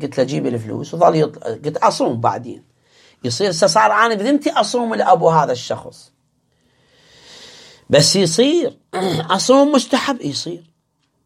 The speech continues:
أو إجارة أو نحوها. طبعا حتى صوم الوالد عن، عن الو-، ال-، الولد عن والده، يجب على الولد الأكبر أن يصوم عن والده، لكن يصير يتطوع بالصوم مستحب، نعم يصير.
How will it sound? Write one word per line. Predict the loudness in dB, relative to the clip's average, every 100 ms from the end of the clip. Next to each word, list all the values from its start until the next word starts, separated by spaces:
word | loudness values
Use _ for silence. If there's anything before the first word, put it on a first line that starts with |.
| _ 2
أو | 2
إجارة | 2 2 2 2 0
أو | -2 -2 -2
نحوها. | -4 -6 -8 -8 -8 -12 _ _ _ _ _ _ _ _ _ _ _ 0
طبعا | 2 2 0
حتى | -2 -2 -2
صوم | -2 -2 -2
الوالد | 2 2 2 -2
عن، | -4 -6 -6 -10 -10
عن | -8 -6 -6
الو-، | 0 0 0
ال-، | -6 -6 -6
الولد | 2 2 4 0
عن | -2 0
والده، | 0 0 -2 -2 -4 -4 -8 -14 _ _ _ _ _ _ _ _ _ _ _ _ _ _ _ _
يجب | 2 2 2 0
على | -2 -4 -2 0 0
الولد | 0 -2 -2 -2
الأكبر | -2 -2 -4 -2 -2 -2
أن | -6
يصوم | -6 -8 -6 -4 -4
عن | -2 -2
والده، | 0 0 -2 -8 -14 -18 -14
لكن | -14 -10 -6
يصير | -4 -2 0
يتطوع | 0 -2 2 4 4 2
بالصوم | -2 -2 -4 -4
مستحب، | -8 -8 -4 -4 -2
نعم | -4 -4 -4
يصير. | -6 -8 -10 -10